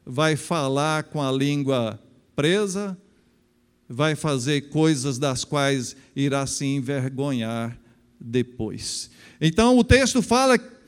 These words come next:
para nós não vivermos dessa forma, mas, pelo contrário,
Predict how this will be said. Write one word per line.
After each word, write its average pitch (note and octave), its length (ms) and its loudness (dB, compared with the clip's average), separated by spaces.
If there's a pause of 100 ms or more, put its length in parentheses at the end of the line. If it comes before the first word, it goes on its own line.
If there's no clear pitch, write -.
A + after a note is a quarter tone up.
(160)
para A#3+ 200 6
nós B3+ 440 8
não D#4 260 4
vivermos C4 680 4
dessa A#3+ 400 2
forma, A#3 600 4 (560)
mas, A#3 340 2
pelo C4+ 300 2
contrário, A3+ 760 4